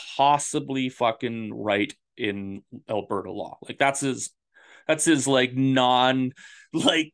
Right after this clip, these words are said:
democratically, like, dealt with way is,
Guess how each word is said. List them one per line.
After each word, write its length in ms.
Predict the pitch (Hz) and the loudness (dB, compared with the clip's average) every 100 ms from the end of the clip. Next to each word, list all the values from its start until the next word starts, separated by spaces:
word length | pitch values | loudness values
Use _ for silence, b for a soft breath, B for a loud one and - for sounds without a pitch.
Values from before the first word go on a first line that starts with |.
| 180 | 0
democratically, 1300 | 143 139 135 - 135 127 127 - 127 120 117 117 110 | 2 2 0 -4 -2 -2 -2 -10 -16 -14 -14 -14 -6
like, 360 | 110 107 107 _ _ _ _ 123 117 - | -2 -2 -4 _ _ _ _ -20 -8 0
dealt 300 | 117 110 117 | 0 0 -2
with 300 | 113 104 - | -2 -2 -10
way 300 | 120 110 104 | -6 -2 -2
is, 260 | 98 95 | -2 -6